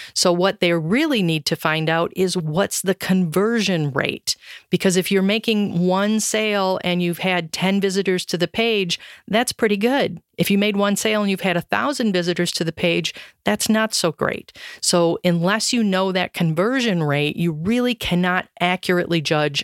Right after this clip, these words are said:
how well something is selling. And you really can't be making any changes to try to improve the numbers unless you know where you're starting from. Something else to understand is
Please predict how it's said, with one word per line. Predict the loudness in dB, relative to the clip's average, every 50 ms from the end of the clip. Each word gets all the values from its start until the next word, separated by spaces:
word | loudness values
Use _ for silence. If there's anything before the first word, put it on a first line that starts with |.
| -6
how | -8 -4 0 0 2 2
well | 2 2 2 2 2 0 0 -2
something | -4 -4 -4 -4 -4 -2 0 0 0 0
is | 0 -2 -2 0
selling. | -2 -2 -2 -2 0 0 0 -2 -2 -4 -8 -12 -14 -16 -8 -2 0
And | 2 2 4
you | 2 2
really | 2 2 2 2 2 2 0 0 -2 -6 -8
can't | -4 0 2 2 2 2 0 0
be | 2 2
making | 2 2 2 0 0 0 2
any | 2 2 0 0
changes | -2 -2 -2 0 0 0 0 0 0 0 0 0 0 -2 -6 -10 -16 -18 -4
to | -2 -2 0
try | 2 2 2 2
to | 2 2
improve | 0 0 0 0 0 2 2 2
the | 2 2
numbers | 2 2 2 2 2 2 2 0 0 -4 -8 -14 -20 -18 -4 0
unless | 2 2 4 4 2 2 2 0 0 0
you | 0 0
know | 2 2 2 2 0 0 0
where | 0 0 0 2
you're | 0 0
starting | 0 0 0 0 0 0 -2 -2
from. | -4 -4 -4 -4 -6 -8 -12 _ _ _ _ _ _ _ _ _ _ _ _ _ _
Something | 0 2 2 2 2 2 2
else | 2 0 0 0
to | 0 2
understand | 2 2 2 0 0 -2 -2 -2 0 0 0 -2 -2 0 0
is | 2 2 2 0